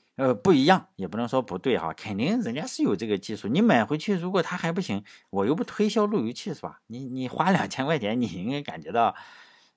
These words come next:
有用才行。如果就是说你不差钱，反正就买嘛。你差钱的话，买一个一两百块的也不错，是吧？那也挺好。如果你的，你是电-，电脑，像我家里就是没笔记本，是吧？像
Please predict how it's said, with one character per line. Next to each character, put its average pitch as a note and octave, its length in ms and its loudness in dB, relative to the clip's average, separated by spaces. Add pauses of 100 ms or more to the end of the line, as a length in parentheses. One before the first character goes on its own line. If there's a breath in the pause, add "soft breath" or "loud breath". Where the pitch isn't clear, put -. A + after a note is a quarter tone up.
(180)
有 F#2+ 200 -4
用 C3+ 200 0
才 A2 140 -4
行。 - 160 -12 (260)
如 F#3+ 160 4
果 C#3+ 160 10
就 C#3 140 4
是 - 160 -2
说 C3+ 340 4 (720 soft breath)
你 A2 80 -4
不 G2+ 80 -2
差 - 240 0
钱， E2+ 260 -10
反 D2+ 220 -16
正 F#2 100 -8
就 C3+ 120 -2
买 A#2+ 240 0
嘛。 D#2+ 180 -8 (140)
你 F#2+ 100 -8
差 E3+ 220 0
钱 G#2+ 120 -6
的 A#2+ 120 -2
话， C#3+ 160 -6
买 F#2 180 -6
一 E2+ 100 -8
个 A#2+ 380 0
一 C#3+ 140 -2
两 D3+ 160 -2
百 C#3+ 100 -4
块 D#3 140 -8
的 D3+ 60 -4
也 C#3+ 60 -4
不 C3+ 80 -8
错， G#3+ 220 -4
是 G3 80 -8
吧？ F3+ 220 -8
那 F3+ 180 -12
也 D3 180 -12
挺 - 220 -8
好。 - 300 -6 (680 soft breath)
如 G3+ 120 8
果 A3+ 80 12
你 F#3 120 8
的， B2+ 220 4
你 A#2 140 0
是 - 160 -4
电-， G3 420 4
电 G3 160 2
脑， A#2+ 220 -2
像 C3+ 220 0
我 F2 100 0
家 A2 160 2
里 A2+ 100 -2
就 G2+ 100 -8
是 G#2+ 460 -4
没 G2+ 220 -4
笔 C#3+ 120 -6
记 C#3 120 2
本， G#2+ 160 2
是 B2 80 0
吧？ - 160 -2 (240)
像 G#2 260 -6